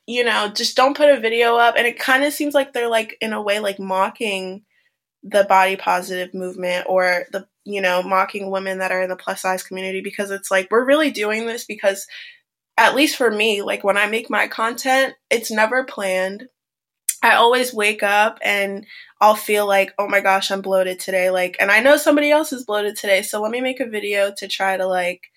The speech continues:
you know, a lot of it's for myself, like, "Damn, I'm feeling this way." But again, it's for other people to, like, relate to it. But it's like,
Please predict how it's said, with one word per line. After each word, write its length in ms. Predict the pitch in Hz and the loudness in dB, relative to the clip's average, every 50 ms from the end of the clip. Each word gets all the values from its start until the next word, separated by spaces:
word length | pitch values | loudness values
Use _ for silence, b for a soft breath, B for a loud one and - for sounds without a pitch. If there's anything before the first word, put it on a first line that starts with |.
| B B B B B B B | B B B B B B B
you 140 | - 240 247 | 0 2 4
know, 300 | 226 220 220 220 214 196 | 4 6 6 6 6 6
a 40 | 220 | 8
lot 200 | 226 233 240 262 | 8 8 8 8
of 80 | 269 277 | 6 4
it's 140 | 311 294 - | 2 0 2
for 100 | - 285 | 2 4
myself, 640 | 285 269 254 269 - - 220 208 208 214 214 214 | 6 4 4 2 2 4 6 8 8 8 6 6
like, 380 | 214 202 196 190 190 190 - _ _ - | 4 6 6 4 4 0 -8 _ _ 0
"Damn, 240 | 208 196 196 196 196 | 2 4 4 4 2
I'm 160 | 196 196 196 | -2 -2 -2
feeling 280 | - 196 196 196 196 | -2 0 0 0 0
this 180 | 202 214 214 - | -2 -6 -4 -2
way." 140 | 226 214 214 | 0 0 0
But 140 | 208 208 196 | 2 0 0
again, 340 | 196 190 190 190 190 190 | 0 2 0 0 0 0
it's 180 | 190 185 - - | -4 -6 -8 -6
for 260 | - 208 196 190 190 - | -2 0 2 2 2 2
other 220 | 196 196 190 190 190 | 0 0 0 0 -2
people 560 | 190 - - 190 190 - - 196 190 190 196 190 - | -2 -6 -10 -10 -10 -8 -4 -2 -2 -2 -2 -4 -4
to, 100 | - 196 | -4 -2
like, 240 | 185 185 185 185 - | -2 -2 -4 -6 -6
relate 360 | 190 190 190 185 185 196 - - - | -6 -4 -4 -4 -6 -6 -6 -8 -6
to 120 | 262 254 | -2 0
it. 140 | 262 262 262 254 | 0 0 0 0
But 100 | 226 208 | -2 -2
it's 200 | 208 208 - - | -4 -4 -4 -4
like, 280 | 208 202 196 196 190 | 0 0 0 0 -2